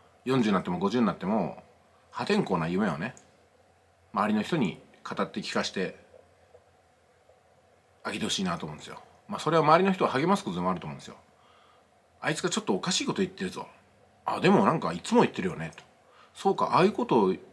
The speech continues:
ね、夢を語るってかっこ悪いことじゃないんだ。じゃあ自分もちょっと人に話してみようかな。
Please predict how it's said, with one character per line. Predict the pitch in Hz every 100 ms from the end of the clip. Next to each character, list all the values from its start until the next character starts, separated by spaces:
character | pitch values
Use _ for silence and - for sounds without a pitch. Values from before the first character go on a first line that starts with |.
| -
ね、 | 143 117
夢 | 92 156
を | 180
語 | - -
る | 87
っ |
て | - 92 78 -
か | 123
っ | -
こ | 240
悪 | 240
い |
こ | 202
と |
じ | 160
ゃ |
な | 185
い |
ん | 233
だ。 | 135 - - _ _ _ -
じ |
ゃ | 147
あ |
自 | - 104
分 | 156 190
も | 190
ち |
ょ | 196
っ |
と | - 80 -
人 | - -
に | 165
話 | 127 165 185
し |
て |
み | 214
よ | 78
う |
か | -
な。 | 76